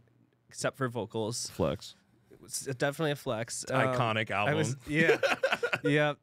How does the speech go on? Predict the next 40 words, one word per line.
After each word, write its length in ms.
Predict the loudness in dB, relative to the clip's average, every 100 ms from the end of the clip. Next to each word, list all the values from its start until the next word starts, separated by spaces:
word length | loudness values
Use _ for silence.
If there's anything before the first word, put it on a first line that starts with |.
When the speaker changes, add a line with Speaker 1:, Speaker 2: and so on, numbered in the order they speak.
| -6
Speaker 1:
I 80 | -4
was, 380 | -2 -4 -6 -4
I 140 | -2
was 140 | -2 -4
eighteen 540 | -8 -6 -2 0 0 0
and 320 | -2 -4 -4
in 220 | -4 -4
the 60 | -4
studio 360 | -2 0 0
with 140 | 0 -2
Michael 280 | -4 -4
Keane, 360 | -6 -4 -2 -2
and 100 | -4
Speaker 2:
That's 120 | -6
crazy. 260 | -10 -10 -2
Speaker 1:
we 160 | 0
worked 280 | 0 -2 -4
together 320 | -4 -2 -2 0
very 240 | 0 0
well 260 | 0 -2 -4
together. 440 | -8 -4 -2 -2
It 40 |
was, 180 | -4 -6
it 60 | -6
was 160 | -4
awesome. 480 | -4 -4 -4 -6 -6 -6
And 160 | -4
then 380 | -2 -2 -4 -8 -12 _ _ _ _ _ _ _ _ _ _ -6
people 280 | -4 -2 -4
don't 380 | -2 -2 0
know 300 | 0 0 0
that 320 | 0 0 0 -4 _ _
I 600 | -4 -2 -2 -2 -4 -6 -6
did 200 | -6 -6
the 80 |
same 520 | -6 -4 -2 -4 -6 -8
with 420 | -4 -4 -4 -12 -20 _
A 100 | -4
Higher 240 | -2 -2
Place, 840 | -4 -4 -4 -2 -4 -4 -6 -6